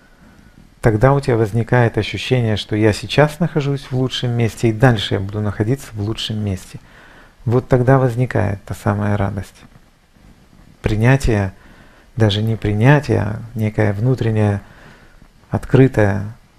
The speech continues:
состояние тому, что происходит. Согласие с тем, что происходит. В том числе, если даже кто-то мне доставляет боль.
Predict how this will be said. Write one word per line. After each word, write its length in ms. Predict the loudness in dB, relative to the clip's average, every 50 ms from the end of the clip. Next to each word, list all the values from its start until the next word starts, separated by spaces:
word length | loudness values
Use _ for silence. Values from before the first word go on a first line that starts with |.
| -20 -20 -20 -20 -20 -20 -20 -20 -20 -20 -20 -20 _ _ _ _ _ _ _ _ _ -18 -12 -10
состояние 540 | -10 -4 0 2 4 4 4 4 2 0
тому, 280 | 0 0 2 2 2 0
что 200 | -2 -2 -6 -4
происходит. 680 | -2 0 0 0 0 -2 -4 -4 -2 -2 -2 -4 -6 -10 -16 -20 _ _
Согласие 600 | -2 0 2 4 6 6 6 8 8 6 6 6
с 80 | 4 0
тем, 220 | -2 -2 -2 -2
что 160 | -4 -6 -8 -8
происходит. 640 | -6 -4 -4 -4 -4 -6 -6 -4 -4 -4 -4 -6 -10 -16 -20 _ _ _ _ _ _ _ _ -20 _ _ -20 -20 -20 -20 _
В 120 | -20 -16 -4
том 240 | 0 2 2 2
числе, 360 | 2 0 -4 -4 -2 0 0 2
если 220 | 0 -2 -4 -4
даже 240 | -4 -2 -2 -2 -4
кто-то 300 | -6 -6 -6 -6 -4 -4
мне 160 | -2 -2 -2
доставляет 560 | -4 -4 -4 -4 -4 -2 0 0 0 0 0 0
боль. 300 | 0 0 0 0 -2